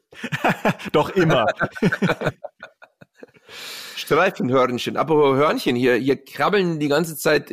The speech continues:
Speaker 2: kraxeln die, die Eichhörnchen hier, äh, auf dem Baum rum vor mir. Ich guck da raus und sehe die immer hoch und runter rasen.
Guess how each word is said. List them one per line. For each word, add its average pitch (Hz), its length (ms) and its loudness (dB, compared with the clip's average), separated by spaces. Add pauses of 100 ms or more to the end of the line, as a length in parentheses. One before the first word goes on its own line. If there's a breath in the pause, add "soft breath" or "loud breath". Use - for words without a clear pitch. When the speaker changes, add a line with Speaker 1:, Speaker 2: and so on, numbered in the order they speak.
(120)
Speaker 2:
kraxeln 160 420 -2
die, 135 400 4 (320 loud breath)
die 139 80 2
Eichhörnchen 143 560 0
hier, 113 480 0
äh, 113 360 -2
auf 117 160 -2
dem 120 140 2
Baum 120 280 2
rum 113 260 2
vor 107 160 0
mir. 110 260 2
Ich 107 120 -2
guck - 160 -2
da 120 120 2
raus 131 320 2
und 123 80 -2
sehe 127 140 2
die 131 100 4
immer 123 200 4
hoch 127 180 2
und 127 100 0
runter 120 340 0
rasen. 104 460 -2